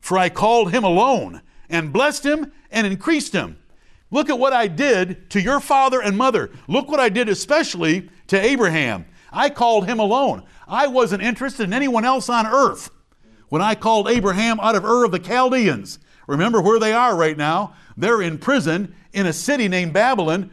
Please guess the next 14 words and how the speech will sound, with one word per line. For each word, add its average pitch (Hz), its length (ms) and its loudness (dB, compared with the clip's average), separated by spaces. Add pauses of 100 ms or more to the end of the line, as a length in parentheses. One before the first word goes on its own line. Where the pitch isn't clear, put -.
right 175 240 0
next 202 260 -4
to 202 80 0
Ur 226 200 4
of 214 80 0
the 190 80 -4
Chaldeans, 233 840 -2 (300)
if 175 220 -2
you'll 180 200 2
allow 185 220 2
me 165 140 -2
that 147 340 -2 (200)
geographical 170 880 -2
closure. 202 560 -2